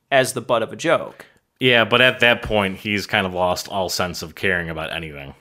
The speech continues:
Speaker 2: He's kind of just done with the world as it is.
Speaker 1: Yeah.
Speaker 2: Throughout the movie, the Joker's mom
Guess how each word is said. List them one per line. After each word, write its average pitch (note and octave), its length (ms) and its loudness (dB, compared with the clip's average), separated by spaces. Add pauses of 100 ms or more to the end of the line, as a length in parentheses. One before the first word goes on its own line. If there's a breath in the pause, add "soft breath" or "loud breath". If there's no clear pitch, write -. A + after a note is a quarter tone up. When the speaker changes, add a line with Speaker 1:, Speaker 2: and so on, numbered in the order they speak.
(120)
Speaker 2:
He's G2+ 180 -6
kind F#2 180 -2
of D#2+ 80 -8
just D#2+ 140 -12
done E2 200 -10
with D#2+ 120 -16
the D#2 80 -12
world D2 400 -12
as D#2+ 140 -12
it C#3 80 -16
is. D3+ 340 -12 (320 soft breath)
Speaker 1:
Yeah. A2+ 440 -2
Speaker 2:
Throughout D3 320 4
the D3 80 4
movie, B2+ 600 4 (340)
the B2+ 100 -4
Joker's A2+ 420 0
mom A2 600 0